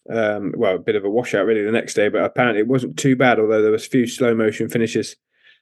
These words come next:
Um, but I was impressed with Dunedin Island, who improved from her first start, uh, trained by Robert Channing, the Channing family, massive supporters of point, pointing,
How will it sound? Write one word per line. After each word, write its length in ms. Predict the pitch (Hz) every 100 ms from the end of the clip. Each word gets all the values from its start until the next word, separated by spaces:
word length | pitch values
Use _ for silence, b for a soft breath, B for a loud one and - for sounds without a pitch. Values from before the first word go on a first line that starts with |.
| _
Um, 500 | - 113 110 107 107
but 120 | 101
I 120 | - 117
was 180 | 113
impressed 380 | 117 117 151 139
with 120 | 135
Dunedin 340 | 117 127 117 123
Island, 320 | 123 120 113
who 100 | 123
improved 340 | 117 139 127
from 100 | 123
her 60 | 127
first 280 | 151 147 139
start, 340 | - 156 160 - -
uh, 180 | 127 127
trained 220 | - 143
by 80 | 131
Robert 260 | 135 131
Channing, 380 | - 147 139 139
the 80 | 117
Channing 280 | - 135 127
family, 400 | 131 123 123 123 -
massive 320 | 131 - 117
supporters 320 | - 135 -
of 80 | 113
point, 260 | 123 - -
pointing, 440 | 127 117 127 120